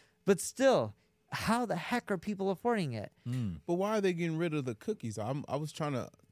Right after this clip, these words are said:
Speaker 3: like,
Speaker 1: Privacy.
Speaker 3: understand why. Oh, so they're going back to privacy.
Speaker 1: Yeah.
Speaker 3: So they took our privacy away. Now, okay, you guys have it back. We got pretty much everything we need from you.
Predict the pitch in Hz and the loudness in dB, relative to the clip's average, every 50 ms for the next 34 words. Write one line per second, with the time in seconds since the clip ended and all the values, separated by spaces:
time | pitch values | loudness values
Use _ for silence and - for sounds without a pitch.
0 | _ _ _ - 120 110 104 - - _ _ - 160 170 175 151 131 - - 107 | _ _ _ -8 -6 -6 -6 -8 -12 _ _ 0 0 0 0 -2 -6 -8 -8 -10
1 | 92 87 123 123 123 110 - - 127 123 117 113 113 107 - - 110 117 117 - | -8 -4 -4 -4 -4 -4 -6 -6 -4 -4 -4 -2 -4 -4 -4 -4 -4 -4 -4 -2
2 | 123 113 113 104 117 110 107 101 117 117 113 - 95 - - 98 92 90 98 - | -4 -4 -4 -4 -4 -4 -4 -2 -2 -2 -2 -6 -10 -6 -4 -4 -4 -4 -8 -12
3 | - - - - _ _ _ _ _ _ - 127 135 151 147 139 131 - - 185 | -14 -14 -18 -18 _ _ _ _ _ _ -2 2 2 4 4 2 2 0 -2 0
4 | 170 170 156 - 160 147 139 127 120 - 131 123 127 127 123 123 123 123 127 123 | 2 2 2 4 2 2 2 2 0 0 0 0 2 2 0 0 0 0 -2 -2
5 | - 127 123 123 117 127 120 120 117 113 113 117 113 110 104 117 110 107 101 113 | -2 -2 -2 0 0 0 -2 0 -2 -2 -2 -2 -4 -4 -4 -4 -6 -6 -4 -6
6 | 131 117 127 117 107 - - 120 113 107 107 107 104 101 98 - - 107 104 107 | -4 -2 -2 -2 -2 -4 -6 -6 -6 -4 -4 -4 -4 -6 -6 -8 -8 -6 -6 -6
7 | 101 104 104 104 104 101 104 104 101 - 113 110 110 120 117 | -6 -6 -6 -6 -6 -6 -8 -8 -10 -10 -10 -10 -10 -12 -14